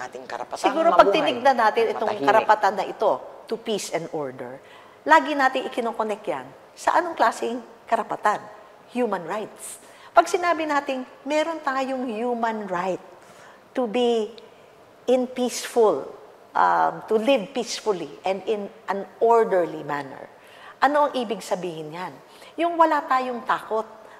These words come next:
Speaker 2: na kahit anong oras ay may mangyari sa atin na masama.
Speaker 1: Okay,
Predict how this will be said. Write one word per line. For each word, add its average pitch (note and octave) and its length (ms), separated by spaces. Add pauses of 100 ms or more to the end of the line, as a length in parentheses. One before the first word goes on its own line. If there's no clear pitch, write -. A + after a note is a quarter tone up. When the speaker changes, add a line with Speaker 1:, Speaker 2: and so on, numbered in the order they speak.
Speaker 2:
na B3+ 240 (880)
kahit D4+ 400
anong A#3 400
oras F#3 480
ay B3 160
may C4+ 160
mangyari G#3+ 480
sa F3+ 240
atin G3+ 240
na F#3+ 160
masama. C#3+ 480 (1200)
Speaker 1:
Okay, B2 480